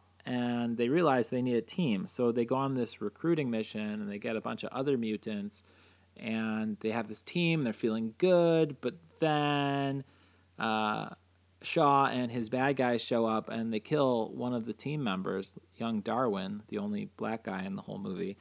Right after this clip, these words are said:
Shaw starts the Cuban Missile Crisis, but he's stopped by the X-Men. Charles manages to freeze Shaw with his telepathy skills,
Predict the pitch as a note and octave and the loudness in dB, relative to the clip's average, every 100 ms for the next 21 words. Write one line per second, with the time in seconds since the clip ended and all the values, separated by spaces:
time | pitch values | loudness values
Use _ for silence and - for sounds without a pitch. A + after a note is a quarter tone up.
0 | - - - E3+ E3+ - D3+ D3+ - C3+ | -14 -6 4 8 8 8 4 4 2 0
1 | D#3 C3+ C3 E3 D#3+ D#3 C#3+ C3 B2 B2+ | 2 2 4 2 2 2 4 4 4 2
2 | A#2+ - A#2+ B2+ A#2 - D#3 D3+ - A2+ | 0 0 0 0 -2 0 2 2 2 2
3 | G#2+ - D#3+ D#3 - C#3 C3+ C3 C3 C3+ | 2 2 2 2 -2 0 0 -2 0 2
4 | B2+ B2 B2 B2 A#2 A#2 A#2 - - C3+ | 4 2 0 0 0 -2 -4 -10 -6 2
5 | D3+ D#3+ - A#2+ A2+ A2 A2 G2+ - F#2+ | 4 4 2 0 2 0 -2 -10 -8 -4
6 | B2 G3+ F#3 E3 C#3 C3 B2+ - - B2+ | 0 0 0 2 4 4 2 -2 -2 0
7 | A#2 A2+ A2 - | 2 2 -2 -4